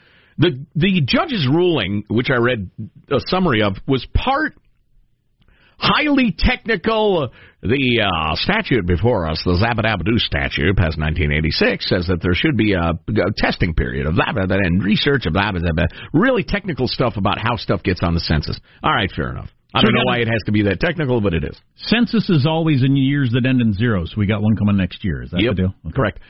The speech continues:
Speaker 1: Um, but the other half of the ruling was the judge,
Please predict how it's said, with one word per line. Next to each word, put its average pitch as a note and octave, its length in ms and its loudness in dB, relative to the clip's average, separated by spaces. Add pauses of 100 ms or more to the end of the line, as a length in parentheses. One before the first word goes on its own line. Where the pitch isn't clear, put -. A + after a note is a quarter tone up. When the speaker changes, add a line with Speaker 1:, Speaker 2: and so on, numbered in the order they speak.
(200)
Speaker 1:
Um, C#3+ 300 -4
but G3+ 240 -2
the G#3+ 180 2
other F#4 160 0
half E3 320 -2
of A2+ 80 0
the G2+ 80 2
ruling F#2+ 480 2
was A#2 260 -2
the A#2 120 -2
judge, C#3+ 560 -2